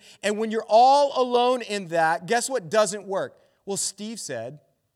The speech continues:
Steve's in Eugene, raising his kids, pastoring a church.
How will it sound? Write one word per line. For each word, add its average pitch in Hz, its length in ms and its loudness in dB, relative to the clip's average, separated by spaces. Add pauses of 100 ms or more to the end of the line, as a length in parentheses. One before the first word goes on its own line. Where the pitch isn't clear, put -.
(1080)
Steve's 285 460 -6
in 240 160 -8
Eugene, 165 680 -12 (880)
raising 240 440 -4
his 220 240 -6
kids, - 600 -6 (1000)
pastoring 240 500 -2
a 220 40 -4
church. 214 460 0